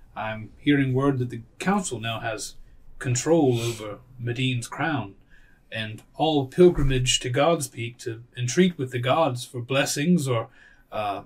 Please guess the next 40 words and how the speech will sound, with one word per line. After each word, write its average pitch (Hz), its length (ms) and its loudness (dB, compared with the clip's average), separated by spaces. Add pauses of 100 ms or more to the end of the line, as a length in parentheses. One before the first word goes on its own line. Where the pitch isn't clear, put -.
in 131 160 0
despair, 139 580 2
all 147 200 2
those 143 240 2
pilgrimages 139 800 4
are 123 120 -6
now 131 360 0 (120)
being 135 280 -2
met - 180 -2
with - 320 -8 (260)
fierce 175 440 6
and 127 300 -2
aggressive 139 500 2
opposition. 131 540 0 (120)
There 120 120 -6
are 123 40 -4
people 135 400 -4 (720)
being 135 320 2
murdered 143 360 6
on 120 200 -4
Medin's 143 320 -2
Crown 165 340 2
just 147 160 -2
for 139 80 -2
wanting 139 280 2
to 123 60 0
go 131 200 -2
and 123 100 -4
speak 143 260 -4
with - 120 -14
the 120 80 -14
gods. - 540 -8 (960)
The 117 240 -8 (100)
paladins 127 500 4
of 117 120 -2
the 120 80 -10
cathedral, 180 480 -2
normally 135 600 2
benevolent 131 640 2
and, 107 280 -12